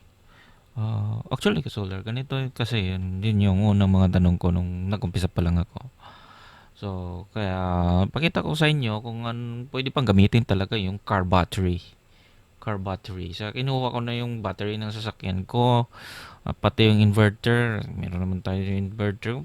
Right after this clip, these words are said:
Pwede ba tayong magluto, ah? So, gagawin natin ngayon, magluluto tayo ng, ah, rice cooker galing sa car battery yung gamit natin,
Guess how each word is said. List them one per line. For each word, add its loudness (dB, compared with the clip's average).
Pwede -4
ba -6
tayong 0
magluto, -2
ah? -4
So, -8
gagawin -2
natin -4
ngayon, 2
magluluto 2
tayo 2
ng, 2
ah, -2
rice 0
cooker -2
galing 0
sa -4
car 2
battery 0
yung -2
gamit -4
natin, -4